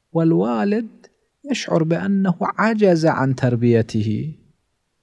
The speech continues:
ماذا يفعل؟ يتركه. يعني إذا راح صادق رفقة سوء،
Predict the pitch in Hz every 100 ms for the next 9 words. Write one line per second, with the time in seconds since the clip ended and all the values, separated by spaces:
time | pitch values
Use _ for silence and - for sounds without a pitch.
0 | _ _ _ _ _ _ _ _ 220 262
1 | 202 185 190 - 254 165 - 131 - 110
2 | 127 156 _ _ _ _ _ _ _ -
3 | - 180 208 214 196 190 196 185 - 190
4 | 160 139 - - - _ _ _ _ 175
5 | 165 - 131 - - 135 190